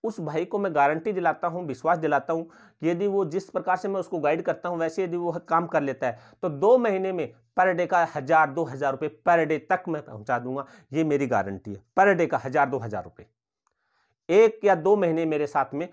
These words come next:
मैं जैसे जिस प्रकार से बताता हूँ, मात्र दिन में दो या तीन घंटा काम करना पड़ेगा, वह भी only for calling से संबंधित।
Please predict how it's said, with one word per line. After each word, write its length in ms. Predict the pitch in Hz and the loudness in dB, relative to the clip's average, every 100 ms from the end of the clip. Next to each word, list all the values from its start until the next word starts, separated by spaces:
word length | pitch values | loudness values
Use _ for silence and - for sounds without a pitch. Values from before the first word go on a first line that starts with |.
| - _ | -16 _
मैं 140 | 151 151 | -4 -2
जैसे 260 | 156 156 | -2 -2
जिस 160 | 156 151 | -8 -8
प्रकार 280 | - 139 143 | -8 -2 0
से 120 | 156 | 0
बताता 360 | 139 139 135 147 | -2 -2 -2 -4
हूँ, 180 | 165 - - _ | -8 -12 -20 _
मात्र 280 | 147 196 220 | 0 0 2
दिन 180 | 185 180 | 0 0
में 140 | 180 156 | -2 -2
दो 140 | 175 | 0
या 80 | 170 | 0
तीन 220 | - 170 | -2 -4
घंटा 240 | 139 120 120 | -4 -4 -6
काम 200 | 110 98 | -6 -8
करना 240 | 101 98 | -12 -12
पड़ेगा, 300 | 101 120 165 - - 123 | -8 -4 -4 -6 -12 -6
वह 220 | 143 190 | 0 0
भी 240 | 185 147 - 143 | 0 -4 -6 -2
only 220 | 160 165 | 0 0
for 160 | 165 | -4
calling 320 | 147 139 120 117 | -2 -2 -2 -8
से 120 | 107 | -14
संबंधित। 520 | - 95 85 - | -16 -18 -18 -20